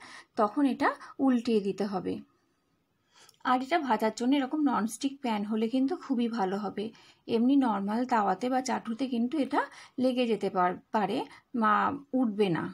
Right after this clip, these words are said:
এই রকম ননস্টিক একটু মোটা প্যানেই এই পাটিসাপটাটা করার চেষ্টা করবেন। আর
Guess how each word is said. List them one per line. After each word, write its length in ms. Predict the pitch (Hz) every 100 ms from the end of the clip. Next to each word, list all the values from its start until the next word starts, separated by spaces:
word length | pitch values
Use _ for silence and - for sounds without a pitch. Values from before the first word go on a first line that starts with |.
| - _ _
এই 140 | 269 269
রকম 240 | 269 269
ননস্টিক 460 | 359 262 208 - 254 - _ - - -
একটু 180 | 226 285
মোটা 320 | 247 220 240
প্যানেই 380 | 240 220 202 330 - - _
এই 140 | 285
পাটিসাপটাটা 640 | 294 233 - 214 202 240 339
করার 280 | 392 240 233
চেষ্টা 320 | - 190 - 196
করবেন। 400 | 196 190 196 190 208 _ _ - _ _ _ _ _ _ _ _ _ _ _ _ _ _ _ _ _ _ _ _ -
আর 260 | 220 214